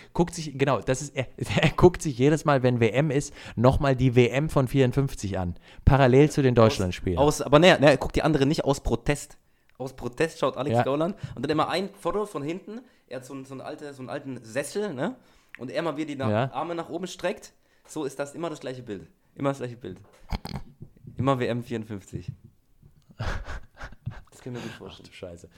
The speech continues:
Speaker 1: Ich finde, es ist ein guter Abschluss, Josh, heute.
Speaker 2: Ja, es wurde lang. Es war wieder, es ist wieder eine lange Folge, Moritz.
Speaker 1: Es war extrem lang. Und ich muss auch sagen, die Hollandaise fängt an zu köcheln. Also,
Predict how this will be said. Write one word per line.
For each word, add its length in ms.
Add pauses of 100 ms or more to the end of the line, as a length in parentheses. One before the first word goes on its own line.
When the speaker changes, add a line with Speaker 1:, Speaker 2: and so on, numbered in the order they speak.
(220)
Speaker 1:
Ich 140
finde, 220
es 60
ist 120
ein 60
guter 240
Abschluss, 320
Josh, 300 (280)
heute. 240 (680)
Speaker 2:
Ja, 240
es 200
wurde 160
lang. 320
Es 120
war 100
wieder, 140
es 120
ist 100
wieder 120
eine 80
lange 200
Folge, 240
Moritz. 240
Speaker 1:
Es 120
war 180
extrem 460
lang. 260 (540)
Und 160
ich 100
muss 160
auch 100
sagen, 220
die 100
Hollandaise 440
fängt 200
an 140
zu 100
köcheln. 420 (160)
Also, 300